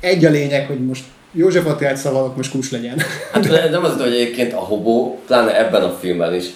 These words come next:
Speaker 2: hogy így men-, men-, mennyire a tudatalatti a Jim Morrison. Tehát egyrészt kapcsolódik úgy is, hogy ugyanazt a, a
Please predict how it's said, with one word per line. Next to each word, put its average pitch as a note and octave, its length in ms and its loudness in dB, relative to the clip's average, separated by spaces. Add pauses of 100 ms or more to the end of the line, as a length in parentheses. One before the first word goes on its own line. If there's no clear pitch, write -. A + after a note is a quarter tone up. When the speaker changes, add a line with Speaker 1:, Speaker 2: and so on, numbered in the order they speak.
(260)
Speaker 2:
hogy F2 120 -6
így F2+ 160 -6
men-, A#2+ 300 0
men-, C3 220 2
mennyire D#3 380 4
a G#2+ 120 2
tudatalatti G2 680 0
a E2+ 180 2
Jim F2+ 160 -4
Morrison. D#2+ 640 -6 (420)
Tehát A2+ 160 -2
egyrészt E3 360 4
kapcsolódik D#3 720 2
úgy D3+ 120 2
is, D3 100 2
hogy D3 140 2
ugyanazt C#3+ 440 2
a, A2+ 180 4
a - 460 -8